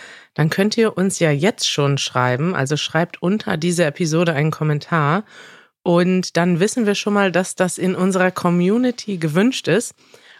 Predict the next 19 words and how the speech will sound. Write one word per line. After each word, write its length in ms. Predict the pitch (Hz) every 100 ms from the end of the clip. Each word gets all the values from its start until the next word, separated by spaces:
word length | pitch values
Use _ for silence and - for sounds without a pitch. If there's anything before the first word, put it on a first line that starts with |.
| _
und, 420 | 190 196 196 -
äh, 200 | 165 165
würden 180 | 185 220
vielleicht 260 | - 196 190
nächstes 360 | 196 - 208
Jahr 160 | 202 185
was 160 | 185
organisieren, 640 | 185 180 180 180 190 196 127
zum 140 | -
Beispiel 320 | 139 143 - 147
so 120 | 143
eine 280 | 143 139 135 _ _ _ _
Watch-Party, 920 | 156 233 - - - 123 123 - 131
Manuel, 460 | 123 113 117 117 123
hast 240 | 117 -
du 180 | 120 113 - _ _ _ _ _ _
vor 260 | - 160
der 160 | 160 151
Sendung 480 | 143 160 151 139